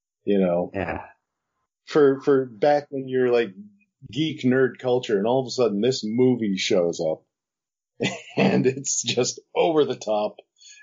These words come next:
Speaker 1: and it's made, it's just aimed from that theme song right through. It's just aimed right, right between your, your eyes, you know, the, the nerd fan, fanboy, fangirl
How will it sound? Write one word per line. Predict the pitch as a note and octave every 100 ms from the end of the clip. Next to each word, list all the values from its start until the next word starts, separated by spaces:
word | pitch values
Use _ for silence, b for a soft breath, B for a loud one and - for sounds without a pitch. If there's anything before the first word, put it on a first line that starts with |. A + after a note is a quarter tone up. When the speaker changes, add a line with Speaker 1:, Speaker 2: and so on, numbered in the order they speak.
| B C3
Speaker 1:
and | B2 A#2 A2+
it's | A2+ A2 -
made, | A#2+ B2+ C3 B2+ A2+
it's | A2 -
just | B2 -
aimed | D3 B2+ A#2 G#2+ G2 _ _ _ _ _ _
from | C#3+ B2+
that | B2 A#2 -
theme | C#3 C3+
song | C3 A#2+ G#2+ G2+
right | A#2+ B2 -
through. | B2+ A#2 G2+ F#2+ _ _ _ _ _ _ -
It's | G#2 -
just | A#2+ -
aimed | C3 A#2 G2
right, | G2 A2 A#2+ C3+ -
right | A#2+ B2+ B2+
between | A#2 - B2 A2+
your, | G#2 F#2+ F#2+ _ _ _ -
your | A2+ G2+
eyes, | F#2+ D#2+ D2+ -
you | F2+
know, | D#2+ D2+ D#2 _ -
the, | F#2+ - G#2
the | A#2
nerd | A#2 A#2+ G#2
fan, | B2+ G#2+ G2+ G2 F#2+ -
fanboy, | A#2 A2+ G#2 G#2 G#2+ G#2
fangirl | G2+ G2+ F#2+ F2+ E2 F#2